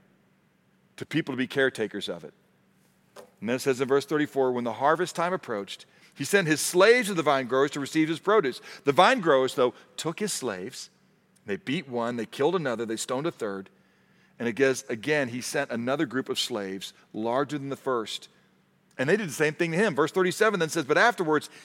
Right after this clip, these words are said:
he sent his son." This is Jesus. And he's saying, "I'm the son who's come." In the story, the slave owners were the religious leaders of Israel. It's frankly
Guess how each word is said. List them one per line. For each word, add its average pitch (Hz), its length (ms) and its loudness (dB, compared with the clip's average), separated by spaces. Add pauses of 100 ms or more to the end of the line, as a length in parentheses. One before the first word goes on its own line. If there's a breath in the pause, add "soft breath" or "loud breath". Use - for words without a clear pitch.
(160 loud breath)
he 135 180 -8
sent 139 360 -4
his 127 120 -8
son." 101 380 -12 (560)
This 120 160 -4
is 107 100 -10
Jesus. - 540 -10 (2000)
And 139 120 0
he's 147 140 -2
saying, 131 300 2 (960)
"I'm 139 220 0
the 107 80 -10
son 123 300 0
who's 117 160 -8
come." 135 220 0
In 117 80 -4
the 117 80 -8
story, 127 540 2 (1400 soft breath)
the 117 60 -12
slave 165 400 4
owners 123 300 -2
were 120 80 -2
the 117 80 -2
religious 147 400 0
leaders 139 260 -6
of 113 80 -6
Israel. 104 380 -4 (720)
It's 143 180 -2
frankly 143 460 0